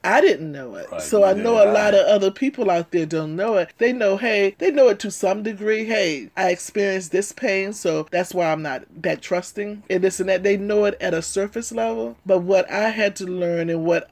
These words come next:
Speaker 1: I began to see is that there was a deeper connection than I could imagine to the pain I had experienced in the past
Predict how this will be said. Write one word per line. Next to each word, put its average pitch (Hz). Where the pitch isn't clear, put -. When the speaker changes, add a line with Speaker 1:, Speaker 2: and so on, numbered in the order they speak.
Speaker 1:
I 185
began 175
to 165
see 196
is 185
that 185
there 180
was 165
a 151
deeper 240
connection 175
than 175
I 165
could 170
imagine 175
to 311
the 285
pain 175
I 160
had 160
experienced 156
in 147
the 147
past 220